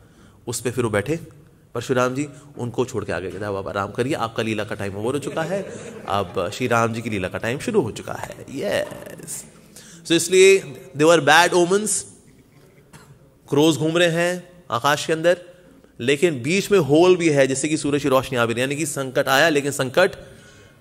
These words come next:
टल भी गया। यस, लेकिन अगर कोई अशुभ लक्षण ऐसे नजर भी आए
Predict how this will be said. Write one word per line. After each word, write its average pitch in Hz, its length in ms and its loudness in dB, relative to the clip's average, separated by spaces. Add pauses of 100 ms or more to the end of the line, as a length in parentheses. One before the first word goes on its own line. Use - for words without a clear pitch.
(100)
टल 120 160 4
भी 107 140 0
गया। 90 280 -2 (280)
यस, 107 760 -4 (1300)
लेकिन 208 500 4 (340)
अगर 208 280 4
कोई 233 180 2
अशुभ 190 360 0
लक्षण 214 260 2
ऐसे 208 160 0
नजर 175 320 4
भी 165 140 0
आए 98 220 -2